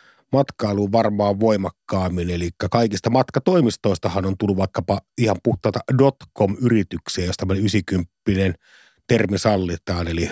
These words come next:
aika vähän tällä hetkellä näet enää Tjääreporin tai Aurinkomatkojen tai Hassenmatkojen toimistoja yhtään missään kivialassa,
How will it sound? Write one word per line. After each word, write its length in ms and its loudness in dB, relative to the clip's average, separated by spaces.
aika 320 0
vähän 280 2
tällä 240 -2
hetkellä 420 -4
näet 300 0
enää 320 2
Tjääreporin 800 2
tai 360 2
Aurinkomatkojen 1160 0
tai 120 4
Hassenmatkojen 1080 0
toimistoja 680 4
yhtään 400 0
missään 480 0
kivialassa, 640 -4